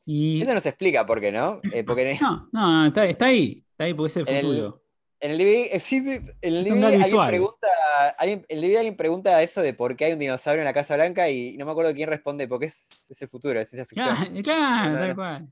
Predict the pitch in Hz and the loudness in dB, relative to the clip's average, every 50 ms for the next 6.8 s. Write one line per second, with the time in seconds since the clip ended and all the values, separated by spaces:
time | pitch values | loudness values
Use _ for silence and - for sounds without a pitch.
0 | _ _ - 143 139 147 139 135 135 135 135 131 131 - 170 165 - 185 170 170 | _ _ -8 -6 -4 -4 -2 -2 -2 -4 -4 -4 -2 -2 -2 0 0 0 0 0
1 | 185 175 165 160 160 165 165 - - 131 131 135 131 120 110 101 - - _ _ | 0 2 2 2 0 0 -2 -4 -6 -8 -6 -6 -6 -6 -8 -10 -14 -16 _ _
2 | - 131 120 113 117 113 113 123 135 - 147 - - 135 - - 110 - - 117 | -10 -6 -2 2 2 2 2 2 0 -2 -2 -6 -8 -12 -12 -10 -10 -10 -8 -6
3 | 110 117 120 - - - _ _ _ _ _ _ _ _ - - - - - - | -6 -4 -6 -6 -8 -16 _ _ _ _ _ _ _ _ -20 -20 -20 -20 -20 -20
4 | - - _ - 180 180 180 180 226 254 240 208 170 139 123 147 160 170 165 151 | -20 -10 _ 0 2 2 2 4 4 4 4 6 4 4 4 4 2 2 0 0
5 | - 180 156 165 160 - 185 180 180 - 196 160 127 117 113 123 127 135 135 139 | -2 -2 -4 -4 -4 -4 -4 -4 -4 -4 -2 -2 0 0 0 0 0 0 0 0
6 | 143 139 143 147 156 190 190 156 156 156 _ - 135 - - | 0 0 0 0 0 -2 -2 -4 -6 -6 _ -6 -6 -6 -8